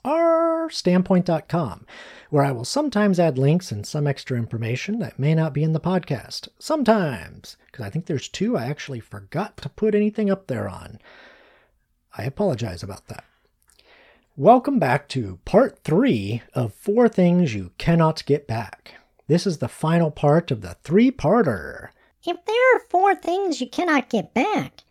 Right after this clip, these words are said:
Speaker 2: then why do you only have three episodes for this?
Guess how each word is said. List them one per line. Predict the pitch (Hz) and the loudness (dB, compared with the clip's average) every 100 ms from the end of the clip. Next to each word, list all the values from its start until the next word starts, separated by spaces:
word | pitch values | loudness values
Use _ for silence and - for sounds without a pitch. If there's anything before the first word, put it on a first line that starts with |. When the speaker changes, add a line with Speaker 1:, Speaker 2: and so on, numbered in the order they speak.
| _ | _
Speaker 2:
then | 311 294 | 0 2
why | 311 403 | 2 2
do | 440 | 2
you | 440 427 | 2 2
only | 381 381 370 | 0 -4 -2
have | 320 240 | -4 -4
three | - 254 349 247 | -4 -2 0 0
episodes | 349 453 370 - 175 135 131 | 0 -2 -2 -2 -2 -2 -6
for | - 160 | -4 -2
this? | 143 123 131 - | -2 -6 -10 -16